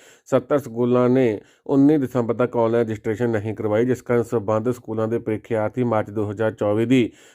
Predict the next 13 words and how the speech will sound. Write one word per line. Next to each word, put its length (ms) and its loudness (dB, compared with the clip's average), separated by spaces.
ਪ੍ਰੀਖਿਆ 320 2
ਦੇਣ 240 2
ਤੋਂ 200 2
ਵਾਂਝੇ 320 2
ਰਹਿ 180 2
ਜਾਣਗੇ। 420 -2
ਇਹਨਾਂ 340 0
ਵਿੱਚੋਂ 280 -2
ਤੇਈ 280 -2
ਸਕੂਲ 520 0
ਅੱਠਵੀਂ 260 0
ਜਮਾਤ 400 2
ਦੇ 260 0